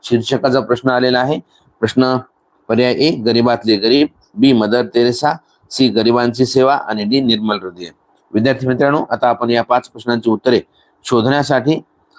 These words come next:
उतारा काळजीपूर्वक, समजपूर्वक, आकलनपूर्वक आणि मोठ्याने वाचणार आहोत. हा उतारा क्रमांक एकशे तीन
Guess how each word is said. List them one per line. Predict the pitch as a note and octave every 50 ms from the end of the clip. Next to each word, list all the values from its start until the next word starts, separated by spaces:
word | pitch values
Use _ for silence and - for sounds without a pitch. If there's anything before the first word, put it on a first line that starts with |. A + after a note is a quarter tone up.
| _ _ A2+
उतारा | A2+ G#2+ C3 C3 C3 C#3 D3+ D3 - _ _ _ _
काळजीपूर्वक, | A#2 A2+ A2 A2 A#2+ B2 A#2 B2 B2+ C3+ D3 D3+ C#3
समजपूर्वक, | - B2 A2 B2 C3+ C#3+ C#3 - A#2 A2 G#2+ G#2+ G#2+ G2 - _ _ _ _ _ _ _ -
आकलनपूर्वक | A2 A2 - C#3+ D3+ D#3+ D#3 C3+ B2+ A#2+ A2+ G#2+ G#2 -
आणि | G2+ A2 B2
मोठ्याने | B2+ A#2+ A2 G#2 - A#2 A#2 A#2
वाचणार | A#2 A#2 A2+ - B2 B2 A#2
आहोत. | A#2+ A#2+ C#3+ D3 C3+
हा | B2+ A#2+
उतारा | A2+ A2 G#2 - A#2 A#2
क्रमांक | A2+ A2+ A2 A2+ A#2 A2+ A2+ G#2+ C#3 C#3+ D3 - _ _ _ _ _ _
एकशे | A2 G#2+ - - C3
तीन | A#2+ - - - C3+ C3+ C#3+